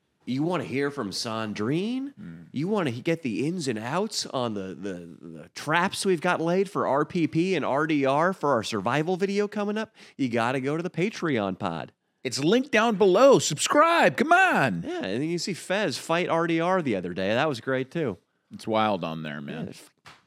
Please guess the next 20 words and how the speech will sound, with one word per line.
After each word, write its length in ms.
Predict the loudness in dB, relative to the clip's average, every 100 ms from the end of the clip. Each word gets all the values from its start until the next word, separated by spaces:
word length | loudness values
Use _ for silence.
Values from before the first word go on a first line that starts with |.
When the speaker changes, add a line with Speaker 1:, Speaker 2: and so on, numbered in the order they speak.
| -20 _ _ _ _ _
Speaker 1:
Rat 380 | 8 10 8 6
Dick 460 | 4 4 4 -2 0
is, 720 | 6 6 8 6 6 2 2 -2
Speaker 2:
Mm-hmm. 400 | -4 -6 -6 4
Speaker 1:
based 260 | 6 8
on 80 | 6
his 140 | 6 4
live 300 | 4 4 2
stream 320 | 4 6 6
yesterday, 480 | 6 4 4 4 4
Leo, 500 | 6 6 6 4 2 -4 -20 -20 _ _
I 80 | 0
think 280 | 6 6 6
he's 260 | 8 6 6
the 80 | 2
new 380 | 6 6 6
G 260 | 4 2 2
G 320 | 2 0 0
Allen. 500 | 0 -4 -6 -8 -10 -14 -20 -20 _ _
Speaker 2:
Yeah. 220 | -2 -2